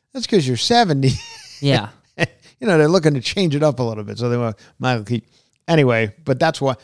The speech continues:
Speaker 1: But anyway, I, it seems like that, uh, P. Diddy is, seems to be in, I don't know if you'd consider it trouble or, uh, is it all just a, a lot of
Speaker 2: Well, I was reading up on the lawsuit, and the guy alleges a lot of things. He, he's,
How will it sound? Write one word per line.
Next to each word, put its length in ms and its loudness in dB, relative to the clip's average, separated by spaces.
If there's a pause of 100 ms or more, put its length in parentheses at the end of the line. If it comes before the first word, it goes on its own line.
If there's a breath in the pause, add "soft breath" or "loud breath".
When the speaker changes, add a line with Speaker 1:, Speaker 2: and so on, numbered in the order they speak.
(140 soft breath)
Speaker 1:
But 120 2
anyway, 300 2
I, 140 -8 (120)
it 120 -6
seems 260 -2
like 240 0
that, 260 -2
uh, 180 -2 (100)
P. 180 0
Diddy 360 0
is, 120 -6
seems 340 -4
to 80 -10
be 240 0
in, 240 -4 (520)
I 100 0
don't 80 0
know 80 2
if 100 0
you'd 180 0
consider 420 -2
it 100 -12
trouble 760 2
or, 600 -2 (720)
uh, 340 -4
is 160 -4
it 80 -2
all 220 2
just 540 -8 (140)
a, 140 -14 (140)
a 40 -10
lot 220 -2
of 400 -12
Speaker 2:
Well, 120 -2
I 40 -2
was 160 -2
reading 280 -2
up 140 -2
on 80 -2
the 100 -2
lawsuit, 420 -4
and 120 -6
the 60 -4
guy 240 -2
alleges 640 -2
a 60 -2
lot 420 0
of 140 -10
things. 640 -12
He, 320 -6
he's, 460 -4